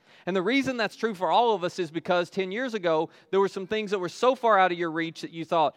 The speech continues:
"There's no way I'll ever get that." But now ten years later, you have more, you have the things you weren't sure you'd ever have, but now there's a little bit more you can see on the horizon, and stuff that used to be a long way off is now just right there out of your reach. And so there's something in all of us that now that we get here, it's like, "Well, that's great.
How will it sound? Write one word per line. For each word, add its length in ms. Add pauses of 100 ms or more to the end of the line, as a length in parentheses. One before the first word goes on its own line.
(140)
"There's 220
no 160
way 180
I'll 160
ever 160
get 220
that." 240
But 100
now 160
ten 220
years 180
later, 280
you 180
have 240
more, 280
you 140
have 180
the 60
things 340
you 80
weren't 200
sure 180
you'd 200
ever 180
have, 320 (300)
but 140
now 220
there's 220
a 60
little 360
bit 160
more 200
you 160
can 140
see 180
on 140
the 80
horizon, 540
and 100
stuff 280
that 100
used 220
to 60
be 120
a 80
long 320
way 160
off 260
is 140
now 240 (420)
just 380
right 180
there 160
out 140
of 60
your 120
reach. 320
And 100
so 120
there's 160
something 340
in 120
all 200
of 80
us 140
that 100
now 200
that 80
we 100
get 180
here, 160
it's 140
like, 200
"Well, 100
that's 220
great. 380